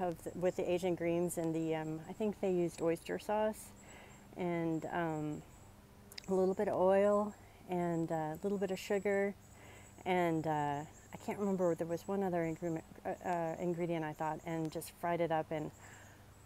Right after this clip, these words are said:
oh my gosh, it was so amazing. So yeah, so many good things to do with those. Um, anyway,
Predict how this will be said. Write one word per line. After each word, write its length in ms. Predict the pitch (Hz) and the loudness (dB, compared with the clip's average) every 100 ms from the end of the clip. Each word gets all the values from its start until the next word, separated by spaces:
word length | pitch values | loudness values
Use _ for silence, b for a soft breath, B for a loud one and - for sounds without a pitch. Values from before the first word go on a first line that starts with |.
| - | -4
oh 80 | 214 | 0
my 140 | 202 | 2
gosh, 240 | 165 151 170 | 2 0 -2
it 40 | |
was 100 | 156 | -8
so 140 | - | -6
amazing. 480 | 156 160 151 127 127 - - | -4 -4 -6 -8 -10 -12 -4
So 380 | - 185 160 151 - - | 4 4 4 -2 -14 -4
yeah, 200 | - 196 - B B B - | 4 4 4 B B B -10
so 280 | - - 240 | -4 8 10
many 220 | 220 202 | 10 8
good 160 | 185 185 | 6 2
things 260 | 175 165 - | 2 -2 -4
to 80 | |
do 120 | 156 160 | -2 -2
with 120 | 156 | 0
those. 340 | 147 139 - - B B B B B | -2 -4 -8 -14 B B B B B
Um, 460 | 180 165 156 147 151 - | 0 2 2 0 4 10
anyway, 400 | 269 247 170 | 12 12 10